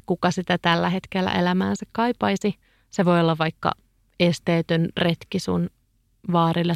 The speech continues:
tai mummolle tai ruskavärien pongousretki kummilapselle tai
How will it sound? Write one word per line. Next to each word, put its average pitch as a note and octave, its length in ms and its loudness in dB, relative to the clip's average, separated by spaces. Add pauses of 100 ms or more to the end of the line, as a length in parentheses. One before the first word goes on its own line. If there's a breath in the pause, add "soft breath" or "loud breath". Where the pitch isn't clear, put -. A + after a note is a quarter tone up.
tai F3+ 140 2
mummolle E3 580 4 (160)
tai - 300 0 (460)
ruskavärien E3 920 0
pongousretki E3+ 1040 -2 (280)
kummilapselle E3+ 840 0 (100)
tai E3+ 340 0